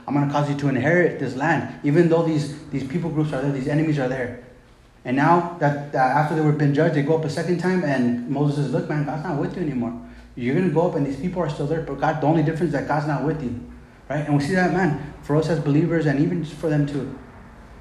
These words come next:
we're gonna face these different things in the ear-, in, in, in the world, right? And sometimes we go through trials, we go through difficulties,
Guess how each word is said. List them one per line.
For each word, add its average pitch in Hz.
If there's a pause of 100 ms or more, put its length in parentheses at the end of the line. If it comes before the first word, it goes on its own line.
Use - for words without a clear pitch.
(140)
we're 147
gonna 180
face 165
these 147
different 156
things 151
in 147
the 135
ear-, 139
in, 123
in, 123
in 127
the 131
world, 127 (160)
right? 123 (180)
And 127
sometimes 151
we 151
go 156
through 151
trials, 156
we 131
go 147
through 160
difficulties, 156